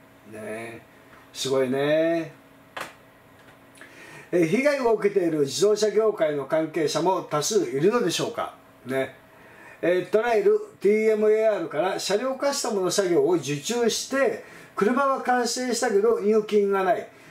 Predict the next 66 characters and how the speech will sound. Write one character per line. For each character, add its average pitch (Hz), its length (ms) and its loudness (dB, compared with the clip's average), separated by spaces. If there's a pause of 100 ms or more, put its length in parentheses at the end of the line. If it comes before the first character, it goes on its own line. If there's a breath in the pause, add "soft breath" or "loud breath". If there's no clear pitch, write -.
そ 226 200 0
ん 247 100 2
な 240 100 2
業 208 180 2
者 208 140 -2
さ 185 160 -2
ん 180 80 -2
が 151 120 0
た 123 140 -6
く - 100 -8
さ 285 260 -2
ん 294 80 -2
い 254 120 -6
る 240 140 -2
と - 120 -2
聞 208 240 0
い 156 60 0
て 151 140 0
い 139 60 0
ま 117 160 -2
す。 - 280 -8 (1400 loud breath)
じ 208 120 0
ゃ - 20 4
あ - 20 -6
そ 185 160 0
の 202 120 2
車、 170 1400 2
担 170 160 -2
保 143 140 -8
に 127 260 -10
取 165 160 2
れ 143 40 4
ば 117 120 -4
い 110 100 -4
い 98 40 -8
や - 100 -10
ね。 156 360 0 (560 loud breath)
え、 151 160 2
カ 220 140 2
ス 208 120 -2
タ 202 80 2
ム 156 100 0
は 135 60 2
有 165 200 4
名 233 160 0
ブ 240 120 0
ラ 240 120 0
ン 208 60 -2
ド 214 80 2
の 196 100 0
ほ 175 140 -4
か、 208 260 0
横 202 160 4
領 247 180 -2
倉 247 240 -2
庫 214 140 0
周 185 200 0
辺 180 180 0
の、 214 280 2 (300 loud breath)
お 143 760 6
ー、 - 60 -10
整 208 220 2
備 202 160 0
工 214 240 2
場 135 200 -2
や 170 280 0